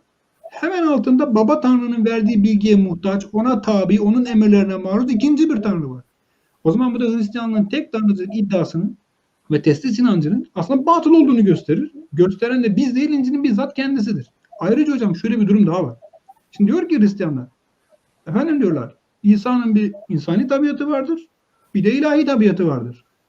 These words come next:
İlahi, insani tabiatı da bilemedi. Tamam da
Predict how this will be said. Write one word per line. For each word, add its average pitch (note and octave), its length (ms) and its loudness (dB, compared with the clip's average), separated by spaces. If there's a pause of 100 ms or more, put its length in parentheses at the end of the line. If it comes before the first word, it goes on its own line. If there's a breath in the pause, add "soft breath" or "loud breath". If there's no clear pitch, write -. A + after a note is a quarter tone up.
(1160)
İlahi, A#3 500 2 (160)
insani A3+ 640 -2
tabiatı A3 400 0
da C4+ 140 -2
bilemedi. A3 520 2
Tamam B3 340 -2
da D3 260 -6